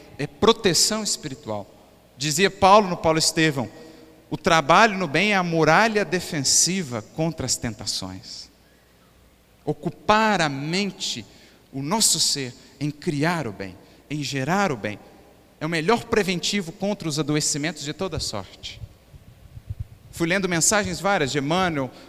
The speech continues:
André Luiz, o próprio Chico falando que esse é o melhor preventivo. Criar a felicidade, criar a alegria,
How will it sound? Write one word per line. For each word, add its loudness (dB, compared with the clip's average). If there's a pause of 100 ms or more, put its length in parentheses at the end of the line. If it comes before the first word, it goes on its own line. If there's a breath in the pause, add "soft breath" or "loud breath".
(100)
André 0
Luiz, 2
o -4
próprio 0
Chico -6
falando -2
que -2
esse 0
é 0
o -4
melhor 0
preventivo. -6 (3250)
Criar 6
a 4
felicidade, -2
criar 6
a 6
alegria, 0